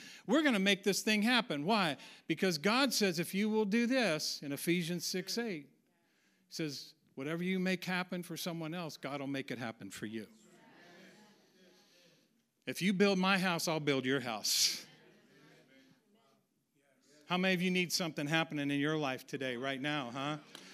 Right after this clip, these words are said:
How many of you need a quantum leap in your life today, right now? I'm telling you, God's ready to work a quantum leap in your life today. Whatever you make happen for him, he'll make it happen for you.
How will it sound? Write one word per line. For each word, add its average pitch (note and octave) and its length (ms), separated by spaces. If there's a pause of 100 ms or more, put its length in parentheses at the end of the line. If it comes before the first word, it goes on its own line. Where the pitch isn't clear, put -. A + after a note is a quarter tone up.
(120)
How F#3 100
many F#3+ 160
of E3+ 80
you G3 140
need F3+ 180
a D#3+ 60
quantum D#3+ 480
leap E3 240
in D3+ 80
your F3+ 180
life D3+ 280
today, D3+ 300
right D3 300
now? D3+ 300 (280)
I'm F3 160
telling G3+ 300
you, E3+ 80
God's F3 340
ready F3+ 240
to E3 80
work F#3 300
a E3 60
quantum D#3+ 420
leap F#3 240
in E3+ 100
your D#3+ 140
life D#3+ 320
today. E3+ 520 (1300)
Whatever F3+ 280
you G3 160
make F#3+ 260
happen G3 380
for E3+ 180
him, F#3 220
he'll G3 140
make F3+ 260
it D#3+ 80
happen F3 340
for F#3+ 140
you. F#3+ 400